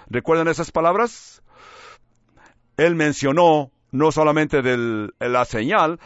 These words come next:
sino dijo la señal del profeta Jonás.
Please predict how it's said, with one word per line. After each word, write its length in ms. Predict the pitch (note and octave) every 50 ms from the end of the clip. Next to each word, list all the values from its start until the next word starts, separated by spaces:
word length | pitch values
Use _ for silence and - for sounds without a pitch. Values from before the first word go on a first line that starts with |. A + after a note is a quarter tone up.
| - - -
sino 340 | - - D3 C#3+ C3+ C3+ D3+
dijo 380 | F#3+ F#3+ C#3 E3+ E3 D3 - - - -
la 140 | C3+ D3
señal 480 | C#3 - D3 C#3 C#3 C3+ E3+ G3+ G#3+ F3+
del 160 | F3 E3 D3
profeta 460 | - - D3 C3+ D3 D#3 - - D3+
Jonás. 760 | - - B2+ B2+ C3 E3 F#3+ D#3 B2 - - - - - _